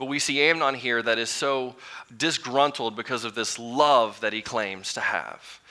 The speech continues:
that he is going along with a, an evil plan to, to get her here and get her alone.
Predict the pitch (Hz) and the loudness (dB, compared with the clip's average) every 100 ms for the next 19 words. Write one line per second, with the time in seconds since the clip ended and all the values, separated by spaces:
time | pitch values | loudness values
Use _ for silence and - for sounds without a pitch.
0 | - - 131 135 110 143 180 185 143 139 | -14 -4 2 2 2 0 0 2 2 4
1 | 127 123 117 117 113 131 120 - 143 139 | 4 2 0 0 0 -2 -4 -4 -4 0
2 | 135 - 120 107 98 85 85 _ - - | -4 -2 -2 -2 -2 -8 -12 _ -20 -16
3 | - 151 - 123 135 165 151 143 - 131 | -4 -4 -2 -2 0 2 2 2 2 2
4 | 117 110 117 - 131 117 110 104 98 87 | 2 2 -2 0 2 2 0 -2 -4 -6